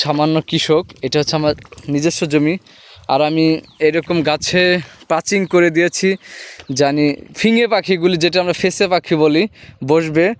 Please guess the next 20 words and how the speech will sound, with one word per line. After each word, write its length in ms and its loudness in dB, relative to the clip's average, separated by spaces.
আর 120 2
হচ্ছে 240 -4
মাজরা 360 0
মটটা 280 0
যদি 240 0
খেয়ে 240 0
ফেলে, 200 0
তাহলেই 400 2
আপনার 320 -2
দেখবেন 280 0
যে 80 4
মাজরার 440 -2
আক্রান্ত 260 -2
খুব 100 0
কমবে। 240 2
মাজরার 360 2
পাতা 280 0
মোড়ানো 340 0
পোকাটাই 380 0
হচ্ছে 180 -4